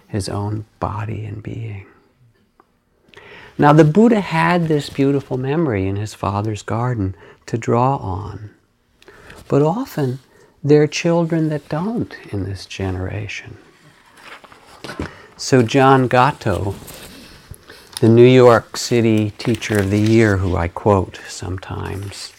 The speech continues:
um, when he received his award some years ago,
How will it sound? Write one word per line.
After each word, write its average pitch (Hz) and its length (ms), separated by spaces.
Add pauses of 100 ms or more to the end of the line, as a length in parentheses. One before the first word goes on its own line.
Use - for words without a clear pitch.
(580)
um, 107 460 (420)
when 101 260
he 104 140
received 107 680
his 98 180
award 95 680
some 95 360
years 92 300
ago, 95 440